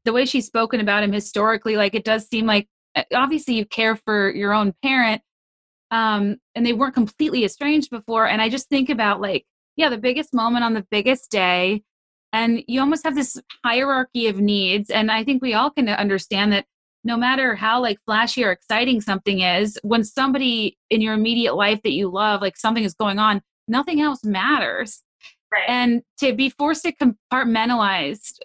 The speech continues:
Speaker 1: something that's, like, the very fiber of your being that's hurting you so deeply, to have to be on in this circumstance when, like, literally you don't need anything but, like, y-,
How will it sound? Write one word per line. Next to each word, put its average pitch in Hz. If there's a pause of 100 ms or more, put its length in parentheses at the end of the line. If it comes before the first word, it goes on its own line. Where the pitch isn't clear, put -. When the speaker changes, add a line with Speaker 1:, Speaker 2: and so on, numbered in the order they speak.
(100)
Speaker 1:
something 226
that's, 214
like, 208
the 214
very 233
fiber 220
of 190
your 196
being 202
that's 175
hurting 233
you 214
so 226
deeply, 202
to 220
have 220
to 208
be 214
on 214 (240)
in 226
this 247
circumstance 226
when, 214
like, 208
literally 262
you 247
don't 247
need 262
anything 233
but, 254
like, 226
y-, 214